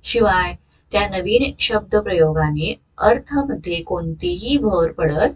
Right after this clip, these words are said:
नाही. म्हणून गरज नसताना परभाषेतील शब्द वापरून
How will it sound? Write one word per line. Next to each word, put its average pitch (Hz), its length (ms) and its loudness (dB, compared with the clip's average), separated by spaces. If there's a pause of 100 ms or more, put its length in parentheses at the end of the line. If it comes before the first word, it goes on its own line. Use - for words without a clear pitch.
नाही. 269 420 2 (1160)
म्हणून 214 460 0 (320)
गरज 190 460 4
नसताना 165 600 -2 (160)
परभाषेतील 226 1080 2
शब्द 165 400 -6
वापरून 165 680 -4